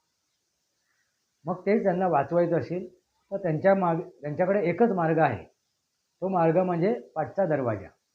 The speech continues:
आणि त्याच्यावरती मी व्हिडिओ बनवलेला आहे. तो पाठचा दरवाजा कुठला आहे, काय आहे,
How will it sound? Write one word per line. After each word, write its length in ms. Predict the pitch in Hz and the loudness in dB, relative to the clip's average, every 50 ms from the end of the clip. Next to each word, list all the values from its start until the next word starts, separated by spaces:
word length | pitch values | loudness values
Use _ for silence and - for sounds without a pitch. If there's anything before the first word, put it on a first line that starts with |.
| _ _ _ _ _ _ _ _ _ | _ _ _ _ _ _ _ _ _
आणि 140 | - 175 175 | -10 -8 -4
त्याच्यावरती 460 | 175 160 - 185 190 190 175 170 196 | -2 -2 0 2 2 2 2 0 -2
मी 160 | 196 208 240 262 | -2 -2 -2 -2
व्हिडिओ 320 | - 147 139 135 156 190 | -2 -4 -2 0 0 2
बनवलेला 500 | 202 165 156 156 165 170 165 156 143 131 | 2 2 2 2 2 0 0 0 2 2
आहे. 180 | 120 110 98 90 - _ _ _ _ _ _ _ _ _ _ - | 0 -2 -2 -6 -12 _ _ _ _ _ _ _ _ _ _ -12
तो 40 | 170 | -6
पाठचा 340 | 165 175 139 120 - 180 180 | -2 -2 -2 -2 -2 -2 0
दरवाजा 360 | 170 170 170 170 170 175 180 | 0 2 2 2 2 2 0
कुठला 340 | 180 180 170 175 185 190 180 | 0 -4 -6 -2 0 2 4
आहे, 200 | 160 143 147 156 | 4 4 2 0
काय 280 | 151 165 165 170 165 | 0 0 0 2 2
आहे, 240 | 156 143 139 151 165 | 2 0 0 -2 -4